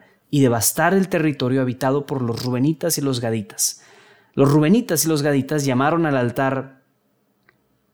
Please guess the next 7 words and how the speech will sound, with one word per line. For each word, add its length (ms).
porque 260
decían: 540
"Será 340
testigo 540
de 80
entre 260
nosotros 720